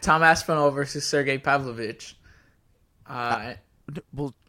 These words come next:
Speaker 2: Curtis Blades is already fighting Sergey.
Speaker 1: Right.
Speaker 2: So
Speaker 1: After.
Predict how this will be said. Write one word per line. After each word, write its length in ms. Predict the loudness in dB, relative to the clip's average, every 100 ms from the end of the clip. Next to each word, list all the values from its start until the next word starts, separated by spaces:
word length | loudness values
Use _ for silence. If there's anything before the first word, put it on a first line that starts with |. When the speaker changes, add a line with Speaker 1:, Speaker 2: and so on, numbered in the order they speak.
| -8
Speaker 2:
Curtis 260 | -6 -6
Blades 280 | -4 -4 -4
is 100 | -2
already 200 | -2 -2
fighting 260 | -4 -6 -6
Sergey. 480 | -8 -8 -8 -10 -12 _ -2
Speaker 1:
Right. 280 | 0 0 -6 _ _ _ _ _ _ _ _ _ -20 -20 -20 _ _
Speaker 2:
So 520 | -8 -2 0 0 0
Speaker 1:
After. 560 | 0 0 -2 -4 -4